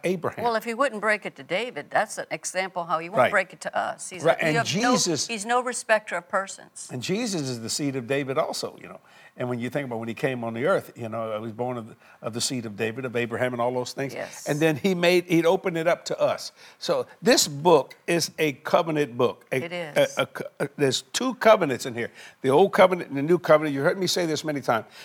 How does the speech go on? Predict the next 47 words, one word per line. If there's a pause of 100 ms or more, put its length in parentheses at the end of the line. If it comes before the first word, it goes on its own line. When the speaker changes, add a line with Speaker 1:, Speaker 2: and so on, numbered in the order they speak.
(160)
Speaker 1:
Jesus
is
the
center.
If
I
could
put
my
glasses
like
that,
this
would
be
Jesus. (320)
He
is
the
center,
watch
this, (280)
like
this, (260)
of
the
covenant.
One
leg
in
the
old, (320)
another
leg
in
the
new,
just
like
this,
if
you
can
see
this.
You
see,